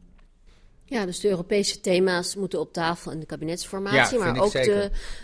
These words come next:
Speaker 1: ook de mogelijke uitkomsten in, eh, in Berlijn in september, van die verkiezingen, daar zou je eigenlijk scenario's voor moeten maken.
Speaker 2: Ja.
Speaker 1: Omdat het over thema's, we hebben het net over de Europese begroting, maar denk ook aan een thema als de Europese defensie, strategische autonomie, industriepolitiek.
Speaker 2: Ja.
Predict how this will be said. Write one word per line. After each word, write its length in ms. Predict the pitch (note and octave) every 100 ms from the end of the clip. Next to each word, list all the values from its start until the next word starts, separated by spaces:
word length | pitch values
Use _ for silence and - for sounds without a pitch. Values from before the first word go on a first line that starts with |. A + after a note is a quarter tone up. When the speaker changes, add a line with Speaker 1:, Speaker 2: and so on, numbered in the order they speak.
| -
Speaker 1:
ook 200 | - F#3+
de 80 | G3
mogelijke 540 | F#3+ F#3 F#3 F3+ -
uitkomsten 840 | - E3+ F#3+ - G3 - - E3+ -
in, 360 | F3 E3+ E3
eh, 260 | E3 D#3+ -
in 140 | E3
Berlijn 500 | D#3+ D#3+ D#3+ F#3 F#3+
in 100 | D#3+
september, 720 | - E3+ - F#3+ F#3+ F#3+ G3
van 120 | F#3+ E3
die 100 | -
verkiezingen, 600 | E3+ G#3 G3 G3 F#3 F#3
daar 80 | - - -
zou 200 | F#3 D#3+
je 60 |
eigenlijk 160 | D#3+ -
scenario's 640 | F3+ F3 F3 F3 D#3 D3+
voor 140 | - E3
moeten 260 | D#3+ E3+
maken. 460 | F#3 F3+ D3 - G3+
Speaker 2:
Ja. 180 | - B2 - -
Speaker 1:
Omdat 200 | E3+ D#3
het 120 | G#2
over 240 | D3+ D#3+
thema's, 500 | - D#3 E3 D#3 -
we 60 | -
hebben 200 | D#3+ D#3
het 80 | D#3+
net 180 | D#3
over 140 | D3+ D#3
de 60 |
Europese 420 | D#3 D#3 D#3+ D3+ D#3
begroting, 640 | D#3 - D3 E3+ C4+ A#3
maar 120 | F3+
denk 200 | D#3+ D#3+
ook 140 | D#3+
aan 100 | D#3+
een 100 | D3+
thema 360 | D3 D#3+ D3+ D3
als 220 | D3 C#3+
de 100 | D#3+
Europese 420 | D3+ - D3 -
defensie, 640 | D#3 - F3+ G3 G#3 A#3 G#3+
strategische 600 | - D#3+ C#3 - - -
autonomie, 600 | D3 - E3 F3 G#3 G#3
industriepolitiek. 840 | D3+ - A#3 A3+ A3 G#3+ - A#3+
Speaker 2:
Ja. 160 | C3